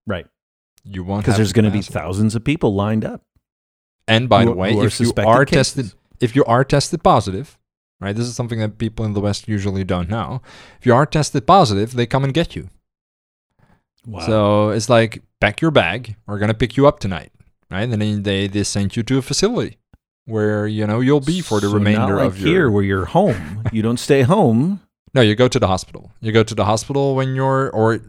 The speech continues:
Speaker 2: to a community facility first, if you're, if you're
Speaker 1: Wow.
Speaker 2: asymptomatic. And if you get symptoms, you go to the hospital.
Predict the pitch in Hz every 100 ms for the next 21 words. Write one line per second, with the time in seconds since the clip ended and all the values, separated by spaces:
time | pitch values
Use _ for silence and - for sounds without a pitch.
0 | - - 123 113 - 120 131 131 127 -
1 | 98 92 110 - - - - - 98 104
2 | 98 92 85 95 90 101 - 107 113 92
3 | 82 123 - _ _ - _ _ 110 104
4 | - 110 104 - 104 95 127 123 113 107
5 | 120 95 76 - 151 156